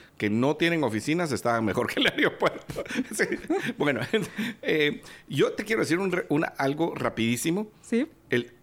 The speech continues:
Speaker 1: es impresionante lo que está pasando en El Salvador con el Tribunal Supremo Electoral y los resultados.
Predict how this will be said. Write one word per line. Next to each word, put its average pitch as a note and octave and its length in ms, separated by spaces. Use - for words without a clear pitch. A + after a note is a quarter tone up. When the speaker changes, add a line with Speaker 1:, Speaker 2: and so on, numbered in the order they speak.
Speaker 1:
es D#3+ 180
impresionante D3 1300
lo A2 160
que G#2+ 80
está - 160
pasando C3+ 340
en C3+ 80
El G#2+ 60
Salvador G2+ 400
con C3 120
el A2+ 60
Tribunal F#2+ 320
Supremo A2 300
Electoral F#2 340
y G#2 40
los G#2 140
resultados. - 560